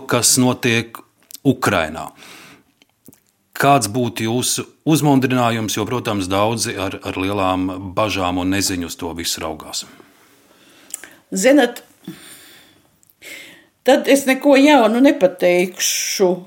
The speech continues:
Speaker 2: O, kādreiz, laikam, māte Terēze ir teikusi, viņai tur jautāja, kā tur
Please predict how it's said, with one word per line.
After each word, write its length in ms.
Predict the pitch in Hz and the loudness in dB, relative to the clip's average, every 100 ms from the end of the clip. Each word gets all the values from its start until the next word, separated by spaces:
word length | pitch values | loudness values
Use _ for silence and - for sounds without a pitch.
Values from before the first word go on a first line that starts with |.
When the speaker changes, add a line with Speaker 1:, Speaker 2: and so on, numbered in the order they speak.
| _ _ _ _ _ _ _ - | _ _ _ _ _ _ _ -4
Speaker 2:
O, 120 | 185 190 185 | 4 4 4
kādreiz, 540 | 214 247 208 208 202 - | 4 2 4 2 2 0
laikam, 320 | 226 233 208 196 | 0 0 0 0
māte 380 | 240 208 185 185 | 0 0 -2 0
Terēze 560 | 247 185 170 156 170 | 4 4 2 0 -4
ir 80 | 170 - | -4 -2
teikusi, 560 | 180 160 - 139 - 160 | 0 -2 -4 -6 -6 -4
viņai 300 | 170 165 160 | -2 0 -2
tur 160 | - 170 | -4 0
jautāja, 560 | 175 143 - 147 151 139 | 0 0 -2 -2 -2 -2
kā 200 | 165 156 | -2 -4
tur 120 | - | -6